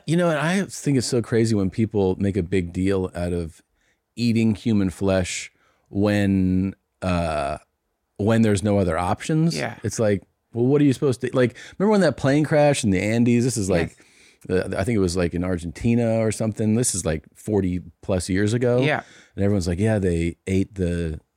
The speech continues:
Speaker 1: dead bodies." And you're like, "Yeah,
Speaker 2: S-, yeah.
Speaker 1: there's nothing else to eat.
Speaker 2: What are you
Speaker 1: What
Speaker 2: gonna eat?
Speaker 1: What are you gonna eat? I'd eat my friend. I'd eat my family."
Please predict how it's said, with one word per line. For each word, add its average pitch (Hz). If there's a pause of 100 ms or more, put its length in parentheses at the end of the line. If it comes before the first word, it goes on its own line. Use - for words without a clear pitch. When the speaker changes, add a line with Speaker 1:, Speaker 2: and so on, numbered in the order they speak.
(220)
Speaker 1:
dead 87 (200)
bodies." 82
And 82
you're 82
like, 82 (100)
"Yeah, 123 (180)
Speaker 2:
S-, - (140)
yeah. 139
Speaker 1:
there's 90
nothing 101
else 92
to -
eat. 104
Speaker 2:
What 151
are 165
you 160
Speaker 1:
What 147
Speaker 2:
gonna 160
eat? 151
Speaker 1:
What 90
are 95
you 92
gonna -
eat? - (100)
I'd 98
eat 113
my 87
friend. 98
I'd 98
eat 101
my 92
family." 113